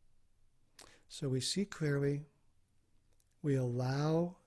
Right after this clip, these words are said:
the pain that we see to be present. And then,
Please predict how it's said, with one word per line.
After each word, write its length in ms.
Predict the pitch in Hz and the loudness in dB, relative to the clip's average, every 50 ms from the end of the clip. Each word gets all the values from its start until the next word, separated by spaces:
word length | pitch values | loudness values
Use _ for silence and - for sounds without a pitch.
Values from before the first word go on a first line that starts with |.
| _ - | _ -6
the 80 | 151 | -6
pain 440 | - - - - 151 147 151 151 151 | -2 -2 2 4 6 6 6 6 4
that 160 | 151 151 - | 2 2 0
we 100 | 143 147 | -2 -2
see 260 | 143 - - 143 131 131 | 0 0 0 0 0 0
to 100 | 127 135 | -2 -4
be 160 | 131 - 139 | -4 -2 -2
present. 540 | 131 - - 147 147 139 - 120 101 117 - - _ - - _ _ _ _ - - - - - - _ - | -2 -2 -2 0 0 0 0 -4 -8 -8 -10 -16 _ -20 -20 _ _ _ _ -20 -20 -20 -20 -20 -20 _ -10
And 180 | - 139 139 147 | -6 -2 0 0
then, 340 | 151 156 160 156 156 151 | 2 2 2 0 -2 -4